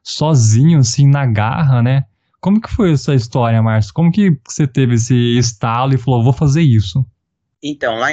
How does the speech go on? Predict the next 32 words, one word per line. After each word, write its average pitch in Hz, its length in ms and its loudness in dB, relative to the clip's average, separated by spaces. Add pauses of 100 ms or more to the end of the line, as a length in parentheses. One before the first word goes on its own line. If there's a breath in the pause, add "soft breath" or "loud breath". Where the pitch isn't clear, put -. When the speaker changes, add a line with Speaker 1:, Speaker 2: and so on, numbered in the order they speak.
Speaker 2:
lá 135 160 -6
em 160 60 -6
São 127 500 -10
Paulo, 127 480 -6 (140)
a... 107 840 -8 (180)
foi 131 120 -6
a 139 60 -4
ide-, 135 240 -12
foi 156 260 -6
uma 160 180 -4
ideia 135 340 -4
da 135 140 -4
minha 139 160 -8
esposa 190 800 -4
e 196 60 -6
de 196 120 -14
um 196 80 -6
amigo. 131 540 -6 (280)
Lá 123 80 -6
em 151 60 -10
São 143 240 -8
Paulo, 147 960 -2 (140)
é, 110 600 -4 (300)
a 123 140 -4
Avenida 139 360 -4
Paulista, 139 440 -4
ela 156 140 -2
fecha 143 480 -6
aos 123 140 -10
domingos. 117 800 -12 (320)
Speaker 1:
Sim. 113 400 2 (240)
Speaker 2:
E, 127 300 -6